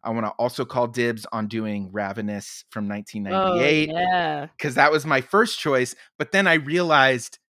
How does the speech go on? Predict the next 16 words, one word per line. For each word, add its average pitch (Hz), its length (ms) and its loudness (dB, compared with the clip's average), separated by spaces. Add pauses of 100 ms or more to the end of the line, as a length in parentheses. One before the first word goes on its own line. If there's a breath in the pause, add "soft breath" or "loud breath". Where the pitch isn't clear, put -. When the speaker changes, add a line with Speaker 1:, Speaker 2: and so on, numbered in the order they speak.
(100)
Speaker 1:
that 127 100 -6
there's 143 220 -2
cannibalism 139 720 0
in 123 100 -8
Flux - 300 -4
Gourmet, 110 600 -2 (460)
and 131 560 0
I 123 80 -2
saw 143 320 0
Flux - 320 -10
Gourmet 113 840 -6 (440)
at 117 160 -6
the 127 200 -6
end 120 560 -2 (100)
of 107 340 -2
twenty-two, 117 500 -8